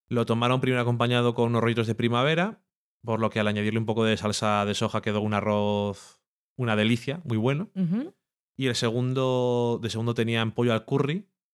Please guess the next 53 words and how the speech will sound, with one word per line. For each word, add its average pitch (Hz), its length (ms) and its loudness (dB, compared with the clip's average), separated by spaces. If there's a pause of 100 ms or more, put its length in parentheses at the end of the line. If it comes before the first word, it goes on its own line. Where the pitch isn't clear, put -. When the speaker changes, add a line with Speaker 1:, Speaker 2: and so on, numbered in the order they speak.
(160)
Speaker 1:
una 117 160 0
receta 107 240 -4
de 104 60 2
la 101 80 0
Thermomix, 107 680 -6 (420)
y 120 180 2
lo 110 80 4
habían 107 140 2
mezclado 107 220 0
con 107 80 -2
el 104 60 2
arroz 101 160 0
con 107 140 -2
fideos 107 560 0
con 107 120 -4
la 101 80 -2
salsa 98 920 -6 (260)
curry 110 260 -2
del 101 160 2
pollo 147 320 0
y 95 300 -4
quedaba 90 260 -2
muy 87 140 -2
bueno. 110 300 0 (120)
Speaker 2:
Ideal. 156 520 -2 (400)
Speaker 1:
A 117 80 -2
sus 110 160 -4
hijos 110 140 2
le 110 60 2
había 107 120 4
gustado 104 320 0
mucho, 196 520 0 (440)
su 123 120 0
hija 113 160 0
Sofía 104 680 0
lo 110 140 -2
había 110 160 0
estado 104 220 0
preparando 101 400 -2
con 104 160 0
él 170 100 0
y 156 60 -2
decía 113 200 -2
que 113 60 -4
la 101 140 0
próxima 110 340 -4
vez 113 140 0
lo 113 80 0
iba 107 100 2
a - 20 0
preparar 95 280 -2
ella 92 180 -4
sola. - 300 -18